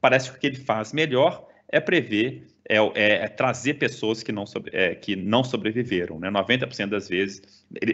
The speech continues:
desculpa, eles trouxeram noventa por cento das pessoas que não sobreviveram. Outra forma muito condensada, né, de ver essa informação, que na verdade com essa informação aqui, você, é, com a, com a matriz de confusão, que é essa matrizinha daqui,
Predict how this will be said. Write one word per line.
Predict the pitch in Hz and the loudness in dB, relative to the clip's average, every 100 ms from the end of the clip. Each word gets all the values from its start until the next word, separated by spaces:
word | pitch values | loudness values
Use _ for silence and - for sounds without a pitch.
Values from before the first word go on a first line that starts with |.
| 101 | -2
desculpa, | 92 107 - 95 - - | -6 -6 -4 -4 -2 -2
eles | 95 101 | -2 -4
trouxeram | - 101 - 95 110 | -4 -4 2 2 4
noventa | 113 104 110 123 - | 2 0 0 -2 -2
por | - | -10
cento | - 90 | -10 -8
das | 92 82 | -8 -6
pessoas | 98 - 85 87 - - _ _ _ - | -8 -6 -6 -6 -10 -20 _ _ _ -6
que | 98 | -6
não | 85 | -4
sobreviveram. | 87 95 104 101 64 - _ _ _ _ _ _ _ _ _ _ _ _ _ _ - - - - | -4 -4 -4 -4 -8 -12 _ _ _ _ _ _ _ _ _ _ _ _ _ _ -20 -20 -16 2
Outra | 156 175 175 | 6 6 6
forma | - 120 110 107 - - - | 6 4 4 -2 -8 -18 -2
muito | 113 151 156 | 2 2 2
condensada, | 135 120 117 - - 127 147 113 98 | 0 2 2 0 2 4 4 2 0
né, | 107 | 0
de | 104 | -2
ver | 92 95 104 - | -2 2 2 0
essa | 87 87 | -4 -8
informação, | - 85 85 78 - 139 160 | -6 -6 -4 -6 0 2 2
que | |
na | 98 | 0
verdade | 95 95 107 - | 0 2 2 0
com | 120 104 | 0 4
essa | 156 - | 4 2
informação | 127 117 104 101 - 95 | -4 -6 -6 -8 -8 -10
aqui, | 90 - 156 | -10 -4 -2
você, | 123 123 120 123 - - - - | -2 -2 -2 -2 -12 -16 -8 -6
é, | |
com | - 117 | 0 0
a, | - | 0
com | - | -4
a | 95 | -4
matriz | 95 - 147 180 | -4 -2 0 0
de | 131 | 0
confusão, | 127 113 - 87 110 151 110 | -2 -4 -4 -2 2 2 0
que | - | 0
é | 95 | 0
essa | 95 | 0
matrizinha | 87 82 98 87 87 82 80 | -2 -2 -4 -6 -6 -6 -6
daqui, | - - 185 - | -6 -2 -2 -2